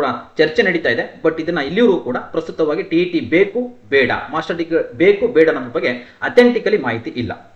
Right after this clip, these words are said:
ಓಕೆನಾ? So ಹಾಗಾಗಿ ಇಲ್ಲಿ ಸಿ ಇ ಟಿ ಇಂದ ಸೆವೆಂಟಿ ಪರ್ಸೆಂಟ್ ನ ತೆಗೆದುಕೊಳ್ತಾರೆ, ಹಾಗೆ ಡಿಗ್ರಿಯಿಂದ ಇಪ್ಪತ್ತು ಪರ್ಸೆಂಟ್, ಹಾಗೆ ಬಿ ಎಡ್ ಇಂದ ಟೆನ್ ಪರ್ಸೆಂಟ್ ತೆಗೆದುಕೊಳ್ತಾರೆ. ಇದಕ್ಕೆ ಸಂಬಂಧಪಟ್ಟಂತೆ ಇದು ಕೂಡ ಮೆರಿಟ್ ನ ಆಧಾರದ ಮೇಲೆ ಇರುತ್ತೆ.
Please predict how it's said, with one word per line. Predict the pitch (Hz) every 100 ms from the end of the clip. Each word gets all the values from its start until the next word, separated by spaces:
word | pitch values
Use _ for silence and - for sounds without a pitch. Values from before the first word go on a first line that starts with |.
| _ _ _ _ 120
ಓಕೆನಾ? | 160 190 - - -
So | 208
ಹಾಗಾಗಿ | 220 247 190
ಇಲ್ಲಿ | 240 196 -
ಸಿ | 254
ಇ |
ಟಿ | 247 226
ಇಂದ | 220 180 156
ಸೆವೆಂಟಿ | 175 202 -
ಪರ್ಸೆಂಟ್ | 175 165 165
ನ | 156 - -
ತೆಗೆದುಕೊಳ್ತಾರೆ, | 151 147 147 135 143 214 - - -
ಹಾಗೆ | 185 170
ಡಿಗ್ರಿಯಿಂದ | 180 233 226 208 160
ಇಪ್ಪತ್ತು | 156 170 151
ಪರ್ಸೆಂಟ್, | - 208 -
ಹಾಗೆ | 180 170 127 - 123
ಬಿ | 202
ಎಡ್ | 220 196
ಇಂದ | 208 -
ಟೆನ್ | 160 156
ಪರ್ಸೆಂಟ್ | 156 143
ತೆಗೆದುಕೊಳ್ತಾರೆ. | 131 127 127 160 226 - - 190
ಇದಕ್ಕೆ | 233 214
ಸಂಬಂಧಪಟ್ಟಂತೆ | 208 185 180 165 147
ಇದು | 214 240
ಕೂಡ | 143 202 - 143
ಮೆರಿಟ್ | 165 - 190
ನ | 160
ಆಧಾರದ | 156 147 143
ಮೇಲೆ | 131
ಇರುತ್ತೆ. | 123 196